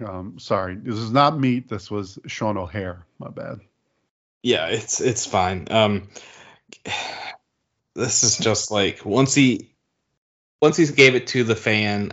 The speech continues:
Speaker 2: I even messaged you. I said, "This is the episode, isn't it?" And sure enough, um, you know,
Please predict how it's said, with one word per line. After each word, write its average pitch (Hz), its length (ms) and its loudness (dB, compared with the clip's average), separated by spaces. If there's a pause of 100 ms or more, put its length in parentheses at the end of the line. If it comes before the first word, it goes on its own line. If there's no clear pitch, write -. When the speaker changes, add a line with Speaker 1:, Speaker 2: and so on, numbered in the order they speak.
Speaker 2:
I 113 180 2
even 113 300 0
messaged 101 400 -2
you. 104 100 0
I 101 60 0
said, 101 220 -2
"This 104 260 -4
is 98 120 -6
the 92 140 -2
episode, 85 540 -6
isn't 85 200 -12
it?" - 220 -14 (560)
And 101 500 0
sure 127 320 4
enough, 139 460 6 (100)
um, 107 580 4 (1040)
you 131 80 -4
know, 101 340 -2